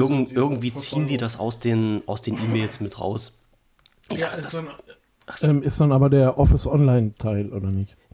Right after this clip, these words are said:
Speaker 1: Äh, nee, ich arbeite
Speaker 2: Oder ist
Speaker 1: nicht
Speaker 2: das
Speaker 1: mit
Speaker 2: so das ganz, dein ganz normales, äh, äh, äh, äh,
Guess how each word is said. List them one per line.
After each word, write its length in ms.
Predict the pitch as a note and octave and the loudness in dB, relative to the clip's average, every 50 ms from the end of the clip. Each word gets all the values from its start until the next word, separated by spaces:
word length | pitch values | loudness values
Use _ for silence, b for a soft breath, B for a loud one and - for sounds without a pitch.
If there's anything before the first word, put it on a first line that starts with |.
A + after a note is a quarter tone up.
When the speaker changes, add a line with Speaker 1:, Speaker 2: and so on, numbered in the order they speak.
| _ - | _ -10
Speaker 1:
Äh, 380 | - A2 G#2 G2+ G#2 G#2 G2+ - | -8 -8 -6 -6 -6 -6 -8 -8
nee, 420 | G#2 G2+ F#2+ F#2+ G2 G2 G2+ C3+ | -10 -10 -8 -8 -8 -6 -6 -8
ich 140 | F3 - - | -8 -8 -8
arbeite 240 | - D3 - E3 E3 | -4 0 4 4 4
Speaker 2:
Oder 60 | E3 | 4
ist 120 | D#3+ B2 | 4 4
Speaker 1:
nicht 20 | - | 4
Speaker 2:
das 80 | E3+ | 2
Speaker 1:
mit 60 | A#2+ - | 4 4
Speaker 2:
so 140 | D#3 D#3 | 4 2
das 240 | C#3+ - D#3 - - - | 4 4 2 0 2 2
ganz, 220 | C#3+ C#3 D3 C#3 _ _ | 2 2 2 0 _ _
dein 220 | - D3+ C#3+ C#3+ C#3 | 2 2 4 4 4
ganz 240 | C#3 C#3 C#3 - - | 2 2 2 2 2
normales, 460 | C3 C3 B2 A#2+ B2 B2+ B2+ B2 C#3 | 0 2 2 2 2 4 4 2 2
äh, 240 | - D#3+ D3+ C#3+ C3+ | 2 2 4 4 2
äh, 240 | B2+ B2 C3 B2+ C3 | 0 -2 -4 -6 -6
äh, 300 | A#2+ B2+ C3 B2 A#2+ A2+ A2+ A#2 B2+ B2+ C3 | -8 -6 -8 -10 -10 -10 -12 -16 -18 -16 -12
äh, 220 | B2+ A#2 A2+ A2+ | -10 -8 -10 -10